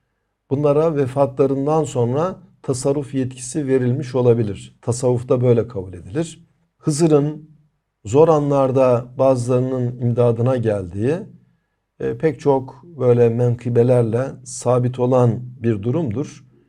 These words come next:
Yani böyle bir boyut da var. Hayatın böyle bir boyutu da var. Herkes buna muhatap olmayabilir ama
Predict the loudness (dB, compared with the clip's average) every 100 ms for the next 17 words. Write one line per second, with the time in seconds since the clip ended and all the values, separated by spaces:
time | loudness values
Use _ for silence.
0 | _ _ _ _ -2 0 4 4 4 -2
1 | 0 0 0 4 4 4 -6 -14 _ -2
2 | 0 -2 -2 -2 0 0 -2 -2 -2 -2
3 | 0 0 0 -6 -8 -16 _ _ _ _
4 | -2 0 -2 -4 -2 -4 -2 -2 -2 -4
5 | -4 -2 -2 -2 -4 -6 -6 -4 -2 -2
6 | -4